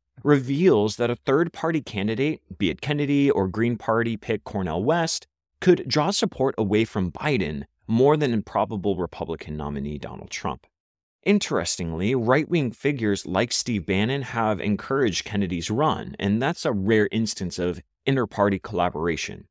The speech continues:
or it could perhaps be manipulation, depending on one's perspective. The news of Kennedy's bid has reportedly stirred the nerves of Biden's aides. At eighty years old, Biden's fitness for a second term has been a subject of widespread concern.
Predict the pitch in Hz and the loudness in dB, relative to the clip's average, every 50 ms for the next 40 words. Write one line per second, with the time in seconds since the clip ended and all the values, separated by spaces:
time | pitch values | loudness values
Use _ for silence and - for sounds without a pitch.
0 | _ _ _ _ _ _ - 117 117 110 107 107 104 - 110 - - 98 98 - | _ _ _ _ _ _ 2 6 6 6 6 4 2 0 -4 -4 -4 -6 -6 -4
1 | - 104 - - 85 76 - - - - 67 69 69 76 76 76 80 - - 131 | -6 -8 -6 -4 -6 -8 -8 -8 -10 -8 -8 -8 -6 -6 -6 -6 -6 -4 -4 0
2 | 185 214 180 - - 69 64 - - - 98 - - 139 139 139 131 120 104 98 | 2 2 2 0 0 -6 -8 -8 -8 -10 -10 -8 -6 -6 -6 -4 -2 -2 -2 -2
3 | 95 85 78 73 73 71 - - - - - - - - _ - - - _ _ | -2 -2 -4 -6 -8 -8 -10 -12 -14 -16 -10 -10 -10 -10 _ -14 -18 -18 _ _
4 | _ _ _ _ _ _ _ _ _ _ _ _ _ _ _ _ _ _ _ - | _ _ _ _ _ _ _ _ _ _ _ _ _ _ _ _ _ _ _ -4
5 | 139 165 170 165 165 180 208 254 277 262 240 175 - - - - 143 147 131 139 | 2 4 4 6 8 6 6 6 4 2 0 0 -2 -2 -6 -4 -4 -2 0 0
6 | 113 95 85 76 - 85 87 95 104 107 - 127 117 - 123 113 - - - 117 | 0 0 -2 -2 -2 0 2 2 2 0 0 -2 -2 -2 -2 -6 -4 -2 -2 -2
7 | 131 151 147 143 143 120 104 - - - - - - 117 117 117 117 107 95 87 | 0 0 0 0 0 0 0 -2 -2 -2 -4 -4 -2 0 0 2 4 2 2 0
8 | 80 87 - 98 92 95 98 110 113 110 98 87 82 78 80 92 90 85 - - | -2 -4 -2 -2 0 2 4 4 4 4 4 2 0 -2 -4 -6 -6 -6 -4 -4
9 | 87 98 85 90 87 82 - - 92 85 80 73 - - - - - _ _ _ | -2 -2 -2 -2 -4 -6 -6 -4 -4 -2 -2 -4 -6 -8 -10 -10 -10 _ _ _
10 | _ _ _ - - 127 - 139 156 160 160 131 120 113 104 135 160 190 180 131 | _ _ _ -2 -2 0 2 2 2 2 2 2 2 0 4 4 4 6 6 6
11 | 110 101 - - 151 147 139 123 - - - 131 104 85 139 127 - - 113 104 | 4 4 0 -2 -2 -2 -2 -2 -4 -4 -4 -4 -2 -2 -4 -4 -4 -2 -2 -2
12 | 95 - - 113 - 113 90 - - - 101 120 123 131 123 120 107 104 95 90 | -2 -2 -4 -4 -4 -4 -6 -6 -8 -6 -4 -4 -4 -4 -4 -2 -2 -2 -2 -2
13 | 107 107 101 95 - - - 104 101 - 101 92 - 92 80 80 76 78 90 85 | 0 0 0 0 -2 -2 -2 -2 -2 -2 -4 -6 -6 -10 -8 -6 -4 -4 -4 -4
14 | - - - 76 69 _ - 69 69 - - 135 123 73 - - | -6 -6 -6 -8 -8 _ -12 -10 -8 -6 -4 -4 -4 -6 -8 -10